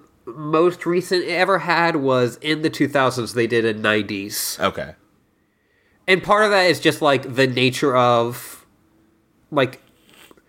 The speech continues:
Speaker 1: a lot of those movies that they're pulling for, for the eighties is from, like, the V H S boom.
Speaker 2: Sure, that makes sense.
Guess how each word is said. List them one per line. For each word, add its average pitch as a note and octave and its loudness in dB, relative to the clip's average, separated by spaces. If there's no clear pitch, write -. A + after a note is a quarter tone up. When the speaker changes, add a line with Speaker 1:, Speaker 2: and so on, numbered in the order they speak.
Speaker 1:
a D#3+ 4
lot D#3 4
of D3+ 2
those C#3+ 0
movies C#3+ 2
that C3+ 0
they're B2 2
pulling B2+ 2
for, B2 2
for A#2 -12
the A#2+ -2
eighties C3+ 0
is A2+ 0
from, A#2 0
like, A2 -2
the A#2+ 0
V A#2+ 0
H A#2 2
S A#2+ 0
boom. G#3 -2
Speaker 2:
Sure, A#2 4
that B2+ 4
makes E2 -8
sense. - -12